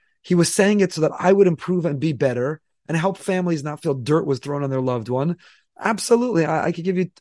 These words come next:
literally off the top of my head ten more examples like that, that someone said to me, "Rabbi, you know, that drasha, you formulated it in that way. That wasn't so sensitive. You said this."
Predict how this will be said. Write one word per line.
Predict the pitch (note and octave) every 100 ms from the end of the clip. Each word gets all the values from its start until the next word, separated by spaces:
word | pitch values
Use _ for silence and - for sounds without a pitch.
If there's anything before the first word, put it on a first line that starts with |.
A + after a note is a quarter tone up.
| _ -
literally | D3+ G#3 G3
off | E3+ C#3
the |
top | E3+ D3+
of |
my | C#3+ C#3+
head | C3+
ten | - F3+ F3
more | E3+
examples | C#3+ D3 C3+ C3
like | C#3 D#3 F3+
that, | G3 - - - -
that | C3+
someone | - F3+ E3+
said | E3+ D3+
to | E3
me, | F3+ G3 E3 - - _
"Rabbi, | D3 D#3+ D#3
you | D3+
know, | D3 C#3+
that | C#3+
drasha, | D3+ D3 - C#3 -
you | C3+ C3+
formulated | D3+ D3 D3 C#3
it |
in | C#3+
that | C#3+ C3+
way. | C3+ C3
That | B2+
wasn't | C3 B2+
so | C3+
sensitive. | C3 C3 A#2 A#2+
You | B2+
said | A#2+ D3 C#3
this." | D3+ D3